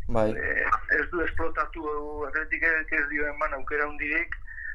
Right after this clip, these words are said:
Speaker 2: baina astetan ikusten zaion, eh, personalidade handiko jokalaria, oso kalidade handia, eta ni pentsatzen nuen dagoen baino goraua jatuko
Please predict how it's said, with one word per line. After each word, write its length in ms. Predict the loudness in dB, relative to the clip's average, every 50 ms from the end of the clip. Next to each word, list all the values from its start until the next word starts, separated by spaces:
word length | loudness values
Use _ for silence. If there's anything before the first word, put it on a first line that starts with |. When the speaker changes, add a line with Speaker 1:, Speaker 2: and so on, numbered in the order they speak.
| -10 -10 -12 -12 -8 -4
Speaker 2:
baina 320 | -4 -2 -2 -2 0 2 2 2 2 2 2 2 2 2 2 2 2 0
astetan 560 | 0 0 -2 -2 0 2 2 4 4 2 0
ikusten 360 | -4 -6 -4 -2 -2 -2 -2 0 0 0
zaion, 340 | 0 0 0 -4 -4 -4 -4
eh, 180 | -4 -4 -2 -2
personalidade 640 | -2 -4 -2 -2 -2 0 0 0 0 0 0 0 -2
handiko 300 | -2 -2 -4 -4 -4 -4
jokalaria, 600 | -6 -6 -2 2 4 4 4 4 4 4 2 4 4 4 4 2 2 0 -2 -8 -10 -8
oso 200 | -6 -4 -4 -2
kalidade 500 | 0 0 0 2 2 0 2 2 4 6 6
handia, 380 | 4 4 2 0 0 0 0 0 -2 -8 -12 -12 -10 -10 -8 -10 -8 -10 -8 -4 -4
eta 180 | 0 0 0
ni 80 | 0 0
pentsatzen 380 | 0 0 0 0 -2 -2 -2 0
nuen 200 | 0 0 0 -2 -6 -10 -10 -12 -12 -10 -6 -6 -6 -2 4
dagoen 420 | 4 4 4 4 0 -2 -4 -4 -2 -2
baino 260 | -2 0 2 2 2 2 0 0 -2 -2 -2 -2 -2 -4 -2
goraua 360 | -2 0 0 2 0 0 0 -2 -2 -4 -4 -4 -4 -4
jatuko 240 | -4 -6 -6 -2